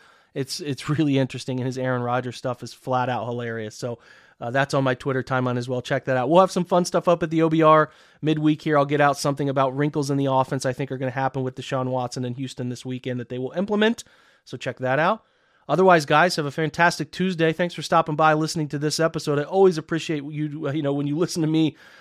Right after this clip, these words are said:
blabber about my thoughts on the game and research and, and study of the tape that I do when you, you check in on these Tuesday episodes that are just me talking for forty minutes. So thanks again,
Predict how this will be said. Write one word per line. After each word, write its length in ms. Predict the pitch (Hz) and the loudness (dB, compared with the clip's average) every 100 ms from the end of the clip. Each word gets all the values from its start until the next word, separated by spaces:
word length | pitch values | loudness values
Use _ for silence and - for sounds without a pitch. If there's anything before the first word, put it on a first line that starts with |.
| _ - | _ 4
blabber 380 | 156 156 160 | 6 6 4
about 220 | 147 143 143 | 2 2 2
my 200 | 143 139 | 0 0
thoughts 340 | 151 147 - | 2 2 2
on 80 | 143 | -4
the 60 | |
game 320 | 135 143 143 139 | -2 -2 0 0
and 160 | 127 - _ _ - | -2 -6 _ _ -4
research 520 | 156 156 156 143 151 | -2 -2 -2 -2 0
and, 260 | 139 135 | -2 -2
and 200 | 135 127 | -4 -6
study 340 | - - 147 147 | -4 0 2 2
of 60 | |
the 80 | 135 | -2
tape 280 | - 147 135 | -2 -2 0
that 100 | 135 | 0
I 120 | 131 | 0
do 200 | 131 135 | 0 -2
when 140 | 131 131 | -2 -2
you, 100 | 135 | -4
you 160 | 135 | -8
check 280 | - 151 139 | -2 0 0
in 100 | 135 | 0
on 140 | 131 | 2
these 200 | 131 123 | 2 -2
Tuesday 380 | - 151 139 135 | -2 -2 2 2
episodes 540 | 135 135 - 131 127 135 | 2 -2 -2 -2 -2 -4
that 140 | 127 | -6
are 60 | 127 | -4
just 300 | 147 135 139 | -6 -4 -2
me 120 | 135 | -2
talking 380 | - 131 139 131 | 2 0 0 -6
for 140 | 131 | -10
forty 280 | - 131 127 | -8 -4 -4
minutes. 320 | 127 120 - | -4 -6 -8
So 200 | 127 120 _ _ _ - | -8 -8 _ _ _ 0
thanks 280 | 170 156 | 0 0
again, 340 | 160 165 147 | 2 2 2